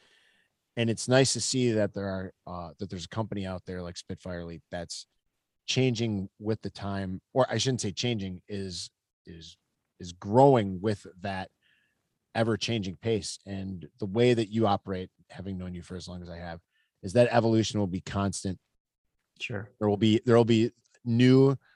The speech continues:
Speaker 1: perspective and new ideas that come out of Spitfire Elite, not just for your, your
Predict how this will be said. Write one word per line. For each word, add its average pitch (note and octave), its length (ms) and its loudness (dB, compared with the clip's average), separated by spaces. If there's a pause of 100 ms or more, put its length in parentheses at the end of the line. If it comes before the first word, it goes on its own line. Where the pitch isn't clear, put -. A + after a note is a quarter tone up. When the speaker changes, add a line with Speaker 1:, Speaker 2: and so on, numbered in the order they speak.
(200)
Speaker 1:
perspective A2+ 800 -2
and G2 240 -8
new G#2+ 280 -2
ideas F#2+ 440 -8
that F2 120 -12
come G2 160 -10
out F#2 120 -8
of F2 80 -12
Spitfire F#2+ 400 -12
Elite, F2+ 320 -12 (340)
not A#2+ 320 0
just B2+ 360 2
for G2 540 2 (380)
your, F#2 480 -4 (420)
your F2 380 -10